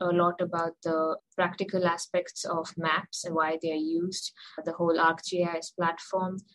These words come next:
But on the other hand, what I learned and what retained the most was the concept of crime scripts. Just like a movie script,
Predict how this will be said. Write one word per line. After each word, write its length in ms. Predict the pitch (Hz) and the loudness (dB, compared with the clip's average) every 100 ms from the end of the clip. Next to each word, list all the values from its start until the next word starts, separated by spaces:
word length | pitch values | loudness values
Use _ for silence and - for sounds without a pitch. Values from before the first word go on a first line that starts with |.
| _ | _
But 100 | 196 | 4
on 140 | 190 | 6
the 120 | 196 185 | 6 4
other 200 | 185 202 | 2 -2
hand, 380 | 202 190 190 | 0 0 2
what 180 | 185 180 | 2 2
I 140 | 180 180 | 2 2
learned 400 | 175 175 175 180 | 2 0 0 0
and 160 | 175 | 0
what 140 | 170 170 170 | -2 -4 -6
retained 420 | 175 180 175 175 | -2 2 4 2
the 120 | 165 | 0
most 400 | 160 165 170 - | -2 -2 -2 -4
was 400 | 165 160 160 156 - | 0 0 0 -4 -6
the 180 | 160 156 | -4 -4
concept 480 | 165 - - 165 - | -6 -8 -8 -8 -6
of 180 | 160 - | -6 -6
crime 300 | 202 208 202 | -6 -4 -6
scripts. 640 | - - 104 - - - - - - _ 185 | -8 -10 -10 -10 -12 -12 -14 -20 -20 _ 0
Just 240 | 190 196 | 0 2
like 240 | 180 180 | 0 0
a 140 | 175 170 | 0 2
movie 340 | 175 196 214 208 | 2 2 2 0
script, 540 | - 202 202 202 | -2 2 2 2